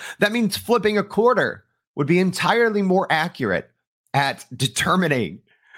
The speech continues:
you know, blindly closing your eyes and saying yes or no is, is more accurate than these, uh, than these de-, A I detectors, these A I content detectors, right?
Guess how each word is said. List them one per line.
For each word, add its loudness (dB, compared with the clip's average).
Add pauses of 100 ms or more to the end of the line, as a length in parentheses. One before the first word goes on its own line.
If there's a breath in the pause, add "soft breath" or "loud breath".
(180 soft breath)
you 0
know, 2
blindly 0
closing 0
your 4
eyes 0
and -6
saying -2
yes 0
or -2
no 2 (300 loud breath)
is, 0
is -2
more 2
accurate -4 (300 soft breath)
than 0
these, 0
uh, 2 (680)
than 0
these 0
de-, -4 (120)
A 2
I 0
detectors, -10 (100)
these -4
A -2
I 2
content -8
detectors, -12
right? 0